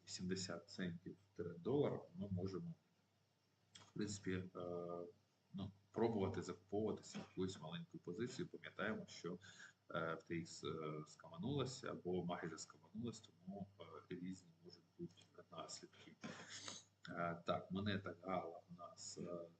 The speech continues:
теж бачимо, що знову приходить до нашої нижньої гра-, е, границі.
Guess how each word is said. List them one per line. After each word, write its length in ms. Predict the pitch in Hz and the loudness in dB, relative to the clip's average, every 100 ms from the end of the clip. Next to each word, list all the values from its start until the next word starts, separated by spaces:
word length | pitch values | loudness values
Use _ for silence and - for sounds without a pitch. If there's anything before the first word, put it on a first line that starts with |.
| - | -6
теж 280 | 87 - - | -4 -4 -2
бачимо, 320 | 87 - - | -2 -2 -10
що 180 | - - | -6 -4
знову 300 | 90 95 85 | 2 2 2
приходить 500 | - 90 - 87 85 | -2 -12 -2 -2 0
до 120 | - | -2
нашої 400 | 90 85 - 87 | -2 0 -2 -2
нижньої 320 | 92 98 104 110 | 2 2 2 4
гра-, 240 | 127 - | 4 4
е, 40 | 113 | 2
границі. 920 | 107 110 113 147 165 - 143 131 - | 2 2 2 0 -2 0 2 2 2